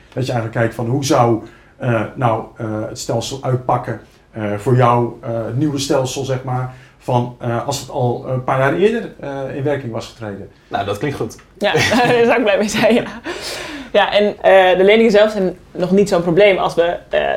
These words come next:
Speaker 3: zekerheid hebben op een baan na afloop van onze studie.
Speaker 1: Ja.
Speaker 3: Eh, maar daar zijn we ook soms wel onzeker over, omdat er gewoon zoveel flexcontracten, eh, worden afgegeven. Ehm, en, nou ja, de coronacrisis heeft ook geen,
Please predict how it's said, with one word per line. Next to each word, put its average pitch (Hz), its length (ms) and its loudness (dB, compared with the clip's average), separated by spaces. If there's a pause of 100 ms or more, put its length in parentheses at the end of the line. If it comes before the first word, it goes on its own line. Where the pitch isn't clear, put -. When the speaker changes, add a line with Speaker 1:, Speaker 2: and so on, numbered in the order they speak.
(120)
Speaker 3:
zekerheid 180 480 2
hebben 165 180 4
op 175 80 -2
een 180 120 2
baan 175 340 2
na 165 120 2
afloop 160 320 0
van 165 100 -6
onze 170 160 -2
studie. 175 340 2
Speaker 1:
Ja. 175 180 4 (340)
Speaker 3:
Eh, 175 440 4 (240)
maar 190 440 2 (180)
daar 202 160 4
zijn 208 120 0
we - 60 2
ook 202 160 4
soms 180 180 -2
wel 170 120 2
onzeker 165 400 2
over, 160 260 4
omdat 175 200 0
er 175 60 -8
gewoon 165 180 -6
zoveel 156 500 2
flexcontracten, 175 920 2
eh, 139 240 -4
worden 170 180 0
afgegeven. 165 720 2 (420)
Ehm, 156 400 4 (600)
en, 139 380 0
nou - 120 2
ja, 127 60 0
de 135 60 -2
coronacrisis 170 500 2
heeft 180 200 -4
ook 175 120 0
geen, 160 300 -4